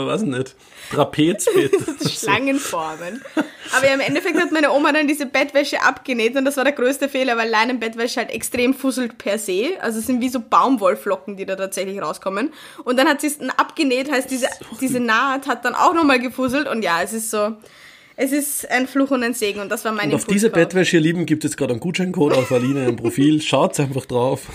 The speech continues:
Speaker 2: Ja, Alina zwanzig, minus zwanzig Prozent. Oh, I wish.
Speaker 1: Auf Fuselbettwäsche.
Speaker 2: Fusel. Sie ist halt echt,
Speaker 1: Hm?
Speaker 2: echt voll schön.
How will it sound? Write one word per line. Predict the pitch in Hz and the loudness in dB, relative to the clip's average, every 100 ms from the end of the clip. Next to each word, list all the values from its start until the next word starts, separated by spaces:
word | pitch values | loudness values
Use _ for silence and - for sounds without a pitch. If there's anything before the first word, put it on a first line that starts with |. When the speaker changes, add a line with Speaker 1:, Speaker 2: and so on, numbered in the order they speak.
| - | -6
Speaker 2:
Ja, | 233 - | -4 0
Alina | 233 277 311 330 | 0 2 2 0
zwanzig, | 226 240 - 220 | 0 0 0 -2
minus | 262 277 | -2 -2
zwanzig | 277 262 269 269 | -2 -4 -4 -8
Prozent. | 262 208 190 214 - _ _ - | -6 -4 -4 -8 -16 _ _ -6
Oh, | 190 196 196 - | 0 0 0 -2
I | 220 | -2
wish. | 220 233 | 0 0
Speaker 1:
Auf | 160 - | -2 2
Fuselbettwäsche. | 190 160 151 135 139 135 - _ - - | 4 6 4 2 2 0 -2 _ -16 -8
Speaker 2:
Fusel. | 320 294 320 302 269 - - - - - | 0 2 2 0 -4 -8 -12 -12 -20 -4
Sie | 330 | -2
ist | 370 | -2
halt | - | -2
echt, | 262 349 | -2 0
Speaker 1:
Hm? | 160 190 | 2 2
Speaker 2:
echt | 269 269 - | 0 -4 -10
voll | 180 175 | -10 -10
schön. | - 139 156 | -12 -14 -16